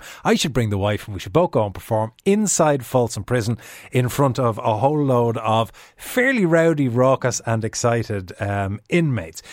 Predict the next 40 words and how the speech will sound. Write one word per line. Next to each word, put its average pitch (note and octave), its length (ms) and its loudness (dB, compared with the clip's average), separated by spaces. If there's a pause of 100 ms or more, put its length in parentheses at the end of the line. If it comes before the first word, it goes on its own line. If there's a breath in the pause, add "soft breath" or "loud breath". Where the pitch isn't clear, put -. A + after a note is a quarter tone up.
(260 loud breath)
The D#3+ 200 6
end B3+ 240 0
result E3+ 540 4
of G#2+ 200 0
this F#2+ 360 -4
is, A#2+ 540 0
uh, A2 180 0
one A#2+ 220 2
of G2+ 220 -2 (340)
Johnny B2 240 0
Cash's F3 340 0
most D3 200 2
successful G#2+ 520 -2
albums. F#2 340 -4 (360 loud breath)
It C#3+ 200 0
begins D#3+ 460 0
a E3 180 -2
bit B2 120 2
of G#2+ 60 -2
a G#2+ 40 -2
trend G3 320 0
from A#2+ 140 -2
him A2 180 2
because G2+ 220 -2
he G#2 40 0
then G#2+ 180 0
goes G2+ 120 -2
on G#2+ 140 -2
to D#2+ 60 -12
do G2+ 100 -4
the F#2+ 120 -6
same G#2+ 280 -4
thing G2+ 300 -4
in G#2 180 -2
San G2+ 260 -4
Quentin, A#2 400 0
and C3 220 0
it B2+ 100 0
is B2 220 0
probably D#3 840 0